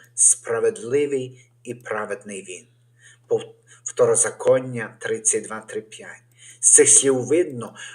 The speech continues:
що сатана, диявол, колись був досконалим і праведним, одних з Божих, е, з Божих ангелів. Івана вісім сорок чотири Ісус сказав, що диявол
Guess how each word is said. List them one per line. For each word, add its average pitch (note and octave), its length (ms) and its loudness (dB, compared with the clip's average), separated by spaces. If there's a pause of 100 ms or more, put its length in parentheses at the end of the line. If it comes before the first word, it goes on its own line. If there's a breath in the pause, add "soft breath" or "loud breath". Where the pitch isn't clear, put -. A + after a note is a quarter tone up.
що - 240 -2
сатана, C3 560 2
диявол, C3+ 800 0
колись C3+ 320 2
був C#3+ 300 -2
досконалим C#3+ 880 4
і C3+ 60 -4
праведним, C#3 640 -10 (480 loud breath)
одних B2+ 520 0
з - 100 6
Божих, B2 580 -4 (640 soft breath)
е, C3 480 4
з - 180 -12
Божих A#2+ 480 2
ангелів. A#2+ 540 -12 (500 soft breath)
Івана B2 640 -2 (460 soft breath)
вісім A#2+ 420 0
сорок A#2+ 360 2
чотири B2+ 400 0
Ісус A#2+ 380 4
сказав, B2+ 460 -2
що - 220 0
диявол B2 680 -2